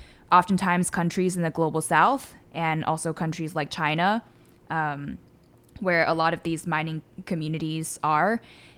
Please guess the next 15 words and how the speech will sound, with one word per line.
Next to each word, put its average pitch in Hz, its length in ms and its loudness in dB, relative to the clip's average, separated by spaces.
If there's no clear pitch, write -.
And 175 360 4
it 175 140 2
just 190 300 0
outsources 180 880 4
also 156 600 0
and 160 140 -2
reallocates 175 800 2
who 214 280 2
faces 185 400 -2
the 165 100 0
brunt 160 400 2
of 151 220 0
environmental 147 760 -2
injustice. - 760 -6
So 175 540 2